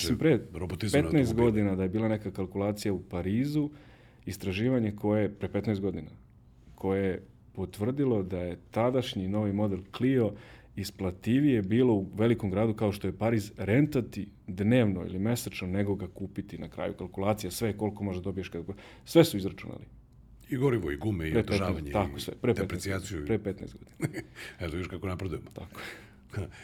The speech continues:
Speaker 2: <laughs> Inače, kad pomenuo si to, postprodaja i, i prodaja. Budući da si bio i sa, da tako kažemo, sa druge strane šaltera, šta možemo da kažemo o tome koliko novca zapravo generiše prodaja, koliko postprodaja automobila, odnosno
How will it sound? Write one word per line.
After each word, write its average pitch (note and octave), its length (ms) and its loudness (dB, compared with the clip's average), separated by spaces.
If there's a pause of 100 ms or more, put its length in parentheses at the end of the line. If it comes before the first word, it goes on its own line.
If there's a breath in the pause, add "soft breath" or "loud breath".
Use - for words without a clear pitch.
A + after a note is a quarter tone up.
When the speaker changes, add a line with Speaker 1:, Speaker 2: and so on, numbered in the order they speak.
Speaker 2:
<laughs> - 0 -
Inače, D3+ 280 0
kad A#2+ 180 -6
pomenuo A2+ 340 0
si - 180 -2
to, C#3+ 400 6 (100)
postprodaja C3 680 2
i, B2 160 4 (160)
i A#2 40 0
prodaja. D#2+ 520 -2 (340)
Budući D3 320 0
da C3 60 0
si C3+ 120 0
bio D3+ 120 8
i C#3 40 8
sa, C#3 120 0 (120)
da - 160 -8
tako C3 280 -2
kažemo, B2+ 300 2
sa A#2 120 0
druge A#2+ 220 2
strane G2+ 320 -4
šaltera, F#2 460 -2 (600 loud breath)
šta - 240 -2
možemo E3 260 2
da D#3 80 2
kažemo C3+ 560 4
o G2+ 100 -2
tome A#2+ 240 0
koliko B2 320 0
novca C#3 260 0
zapravo A2+ 280 -2
generiše G#2+ 440 -2
prodaja, A#2 400 -2
koliko G#2+ 320 -4
postprodaja F#2+ 480 -2
automobila, D2+ 520 -6
odnosno C#2+ 360 -8